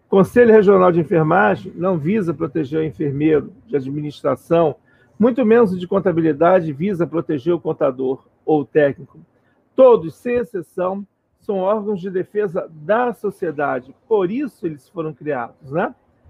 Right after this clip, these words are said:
E é por isto que se diz que eles visam resguardar o interesse público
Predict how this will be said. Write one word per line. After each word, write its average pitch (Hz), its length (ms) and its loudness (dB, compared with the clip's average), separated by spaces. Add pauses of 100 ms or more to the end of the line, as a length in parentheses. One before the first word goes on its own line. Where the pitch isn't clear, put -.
(220)
E 240 140 0
é 262 60 4
por 240 260 -4
isto 240 320 -8
que 302 140 -8
se 311 160 -8
diz 196 480 -8 (720)
que - 80 0
eles 175 480 2 (340)
visam 185 480 -2 (440)
resguardar 208 1040 0
o 185 80 -6
interesse 160 480 -6
público 190 580 -8